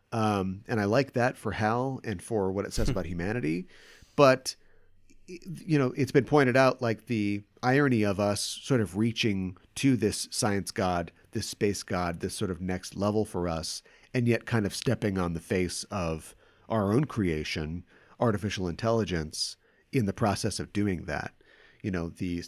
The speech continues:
Speaker 1: the science god, the monolith aliens have, um, given us the fire. They've sort of uplifted us. And in the meantime, we have created our own, you know, beings, um, intelligent machines. And yet we're like, "Yeah, whatever. We gotta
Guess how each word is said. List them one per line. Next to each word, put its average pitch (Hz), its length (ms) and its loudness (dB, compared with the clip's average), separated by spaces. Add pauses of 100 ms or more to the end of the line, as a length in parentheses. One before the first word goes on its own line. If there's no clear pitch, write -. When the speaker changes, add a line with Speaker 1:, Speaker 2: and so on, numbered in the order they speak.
Speaker 1:
the 113 80 -6
science 131 380 2
god, 104 220 2
the 98 60 -2
monolith 107 360 0
aliens 92 440 -2
have, 80 320 -4 (380)
um, 78 360 -8 (100)
given 107 260 2
us 101 380 -2
the 120 100 -8
fire. 90 540 0 (180)
They've 110 200 2
sort 117 160 0
of 98 100 -2
uplifted 92 440 -4
us. 110 500 2 (280)
And 123 120 2
in 107 100 2
the 101 60 2
meantime, 113 500 0
we 107 140 2
have 104 180 0
created 98 440 0
our 90 200 2
own, 117 380 2 (500)
you 120 80 -2
know, 85 200 -2
beings, 85 840 -2
um, 82 540 -6
intelligent 98 460 -4
machines. 87 640 -2 (120)
And 107 100 -2
yet 101 140 -2
we're 107 140 -2
like, 87 300 -2
"Yeah, 117 140 4
whatever. 82 360 0
We 85 140 -6
gotta 82 220 -4